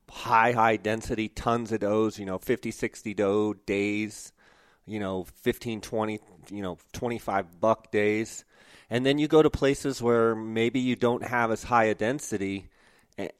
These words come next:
I, I've never really been able to figure it out, but it, it would seem to me like in the States, um, in Arizona, where we're all from, uh, you know, there's a lot of predator hunters, there's a lot of lion hunters, and they keep those lions in check.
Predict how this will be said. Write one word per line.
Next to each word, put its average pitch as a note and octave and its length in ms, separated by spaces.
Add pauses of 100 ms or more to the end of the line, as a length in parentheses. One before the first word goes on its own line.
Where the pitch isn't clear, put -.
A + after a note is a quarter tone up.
(220)
I, A#2 220
I've A#2+ 160
never C#3 240
really C#3 280
been A#2+ 200
able A#2 260
to G#2+ 60
figure A2+ 440
it G#2 60
out, B2+ 420
but A2+ 160
it, A2+ 200 (1040)
it A2 160 (140)
would G#2+ 220
seem F3 380
to - 120
me A#2+ 220
like A2 280
in A2+ 140
the G2+ 100
States, - 760 (680)
um, G2+ 560
in A2 160
Arizona, A2 840 (220)
where G#2+ 160
we're G#2+ 240
all G2+ 200
from, A2+ 640 (720)
uh, G2 600
you F2 440
know, A2 140
there's A#2+ 220
a A#2 80
lot G2+ 480
of A2 100
predator A2+ 460
hunters, A2 340
there's F#2+ 160
a G2 60
lot G2 280
of G#2 80
lion G2+ 380
hunters, A2 400
and F#2+ 180
they G2 120
keep - 300
those G2+ 220
lions G#2 420
in G2 120
check. A2 500